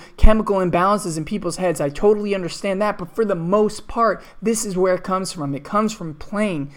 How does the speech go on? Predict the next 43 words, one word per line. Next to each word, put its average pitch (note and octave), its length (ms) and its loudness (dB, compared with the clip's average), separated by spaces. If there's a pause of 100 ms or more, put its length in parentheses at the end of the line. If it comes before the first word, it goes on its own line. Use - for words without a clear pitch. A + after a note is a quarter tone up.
the E3+ 80 -8
depression G3+ 400 0
over F3 200 -2
and F3 80 -2
over F#3 160 0
again. C#3+ 340 -4
Anger G3 280 0
management. F3+ 520 0
Why F3 140 4
do F3+ 80 -4
people F#3+ 260 -6
have F3 100 0
anger G3+ 280 -4
problems? A#3 400 -2 (320)
Is G3 160 -4
because G#3+ 500 0
they're F3+ 180 -2
always F#3 240 2
playing G3 300 -8
the E3+ 140 -8 (100)
angry F#3 400 -4
card C#3+ 420 -4
in G3+ 140 -6
their F3+ 120 -2
head F#3 240 4
over F3 340 0
and E3+ 100 -6
over E3 240 -2
and D#3+ 100 -4
over F#3+ 200 2
again. C#3 260 -6 (1300)
So F3+ 120 -6
how F3 60 6
do F3+ 60 4
we F#3 100 0
use F3+ 140 0
this E3+ 140 -4
to F3+ 80 2
our E3+ 40 6
advantage? G3+ 580 2 (680)
Ask G3+ 400 0 (180)
these E3+ 380 -6
questions - 800 -4